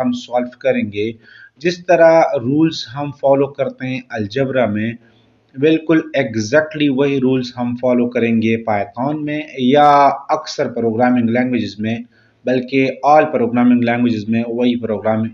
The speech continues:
वही प्रेसिडेंस रूल्स होंगे। अभी इसमें पहला जो है वो है, अ, ऑपरेटर है parenthesis। तो ये सबसे पहले इसका हाईएस्ट, अ,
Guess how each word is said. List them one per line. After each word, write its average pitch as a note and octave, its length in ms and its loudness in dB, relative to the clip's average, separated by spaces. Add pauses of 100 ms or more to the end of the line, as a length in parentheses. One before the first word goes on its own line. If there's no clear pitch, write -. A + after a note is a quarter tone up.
(100)
वही B2+ 360 0 (320)
प्रेसिडेंस A#2 600 -4
रूल्स A#2 280 0
होंगे। F#2+ 360 -16 (480)
अभी E3+ 420 6
इसमें D#3+ 760 0
पहला C#3+ 460 2
जो C3 180 0
है C3 200 4
वो B2+ 300 4
है, B2 360 4 (420)
अ, A2+ 300 -2
ऑपरेटर B2+ 500 0
है C3 120 2
parenthesis। B2+ 640 -2 (400)
तो B2 540 6
ये C#3+ 300 2
सबसे D3 380 -6
पहले C#3 380 2
इसका B2 640 -4
हाईएस्ट, A#2+ 600 -4
अ, B2+ 440 0